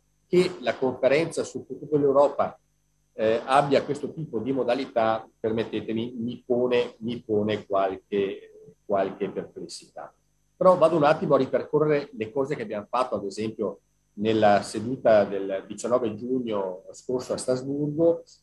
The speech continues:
Eh, io ho avuto modo di intervenire, ho sottolineato come attualmente le regioni siano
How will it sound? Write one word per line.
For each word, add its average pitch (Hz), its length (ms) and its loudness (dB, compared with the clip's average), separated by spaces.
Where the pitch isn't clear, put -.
Eh, 120 320 4
io 147 180 6
ho 113 260 0
avuto 127 280 0
modo 123 380 2
di 110 140 -8
intervenire, 160 920 0
ho 135 80 -2
sottolineato 156 760 0
come 135 180 -4
attualmente 135 580 -4
le 123 100 0
regioni 127 380 -4
siano 139 680 0